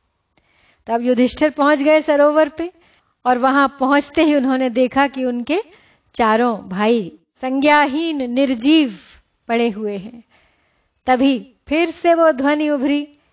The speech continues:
वो आकाशवाणी हुई। फिर से उस विलीन शब्द ने उनसे वही बात कही कि प्रश्नों का उत्तर देना होगा। अनुजों की चिंता सजग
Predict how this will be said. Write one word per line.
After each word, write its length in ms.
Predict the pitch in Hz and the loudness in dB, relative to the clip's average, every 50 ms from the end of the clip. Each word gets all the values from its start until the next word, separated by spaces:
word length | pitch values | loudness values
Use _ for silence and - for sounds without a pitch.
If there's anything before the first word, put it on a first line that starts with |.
| _ _ - | _ _ -8
वो 80 | 254 254 | -2 0
आकाशवाणी 840 | 254 254 269 262 - 262 262 269 285 262 - 247 254 262 262 277 294 285 | 2 2 0 0 0 0 0 0 0 -2 -2 -2 0 0 2 2 0 0
हुई। 260 | 277 285 285 320 359 - _ _ _ _ _ _ _ _ _ _ _ - | 0 -2 -4 -6 -8 -12 _ _ _ _ _ _ _ _ _ _ _ 0
फिर 160 | 349 403 392 | 2 2 2
से 300 | 370 - 359 349 330 302 | 2 0 2 2 4 4
उस 180 | 285 277 - - - - _ _ _ - | 2 0 -2 -8 -16 -20 _ _ _ -4
विलीन 460 | 220 247 254 277 294 294 269 247 240 240 | 0 2 2 2 2 2 0 -2 -2 -2
शब्द 360 | - - 240 220 208 196 233 | -2 -2 -2 -2 -4 -4 -4
ने 260 | 226 240 247 294 349 262 _ _ _ _ - | -2 -2 -2 -4 -6 -8 _ _ _ _ -12
उनसे 320 | 220 214 208 - - 214 190 202 - _ _ 226 | -10 -10 -8 -6 -6 -8 -8 -8 -14 _ _ -4
वही 240 | 226 233 254 262 247 | -2 -2 -2 -2 -2
बात 360 | 214 233 233 233 226 233 - | 0 0 0 -2 -2 -4 -6
कही 300 | 240 233 247 277 302 311 294 - _ _ _ _ _ _ _ - | -4 -2 0 -2 -2 -4 -6 -12 _ _ _ _ _ _ _ -16
कि 60 | 226 | -14
प्रश्नों 460 | 208 - 233 226 - - - 226 220 214 | -8 -6 -4 -4 -4 -6 -6 -6 -8 -6
का 180 | - 220 208 214 | -6 -6 -6 -6
उत्तर 360 | 214 - _ - 294 339 403 - 339 _ _ _ _ _ _ _ | -6 -8 _ -10 -8 -8 -8 -10 _ _ _ _ _ _ _ _
देना 320 | 220 220 208 190 190 190 190 | -8 -6 -6 -6 -6 -8 -10
होगा। 360 | 170 202 208 - - - - - _ _ _ _ _ _ _ _ _ _ _ _ _ _ _ _ _ _ _ _ _ _ _ _ 320 | -12 -14 -18 -18 -16 -18 -18 -18 _ _ _ _ _ _ _ _ _ _ _ _ _ _ _ _ _ _ _ _ _ _ _ _ 0
अनुजों 500 | 330 359 381 381 370 320 349 359 370 359 | 0 2 2 0 0 2 2 2 2 0
की 220 | 359 359 349 339 320 | -2 -2 -2 -2 -2
चिंता 600 | 339 302 285 269 277 277 - 269 269 254 254 254 | -2 -2 -2 -2 -2 -2 0 0 2 2 0 0
सजग 600 | 262 - - 285 269 254 269 277 269 240 254 247 | -4 -4 -4 -2 0 0 2 0 0 0 -2 -4